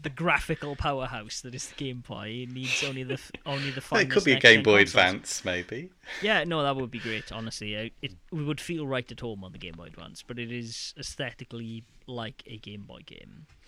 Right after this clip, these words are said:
Speaker 1: Um, it, it has no enjoy the story mode. There is normal and there is bone difficulty because the studio is called Pixelbone, which is literally a one-man dev house. I think he did have someone to do the music and a bit of Q A,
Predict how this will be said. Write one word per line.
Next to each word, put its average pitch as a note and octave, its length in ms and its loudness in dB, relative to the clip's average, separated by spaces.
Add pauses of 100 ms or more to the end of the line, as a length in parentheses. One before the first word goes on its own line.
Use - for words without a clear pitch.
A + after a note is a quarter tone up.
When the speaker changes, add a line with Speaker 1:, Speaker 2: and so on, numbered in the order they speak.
(440)
Speaker 1:
Um, D3+ 320 8 (240)
it, E3+ 220 -10
it D#3+ 180 -4
has D3 440 2
no C3 380 -2
enjoy C#3 420 -4
the A#2+ 100 -10
story A#2+ 340 -4
mode. A#2 340 -6
There A#2+ 240 -6
is A2+ 120 -8
normal A2+ 540 -6
and A#2+ 160 -8
there A2 100 -8
is A2 100 -10
bone A2+ 380 -8
difficulty G#2+ 640 -12
because - 260 -16
the - 80 -20
studio G2 360 -12
is F#2+ 80 -14
called - 240 -16
Pixelbone, D#3 500 -6
which A#2+ 180 -12
is A2+ 120 -14
literally A2 320 -10
a G#2+ 60 -10
one-man G2+ 420 -10
dev C3 260 -2
house. A#2+ 400 -6
I A#2 60 -10
think C3 220 -8
he B2+ 60 -12
did A#2+ 200 -6
have A#2 120 -8
someone A2+ 220 -6
to G#2+ 60 -12
do A2 100 -10
the G2+ 100 -12
music A2 360 -8
and G#2+ 80 -10
a G#2 40 -10
bit - 120 -14
of - 60 -20
Q G#2+ 200 -12
A, A2+ 160 -6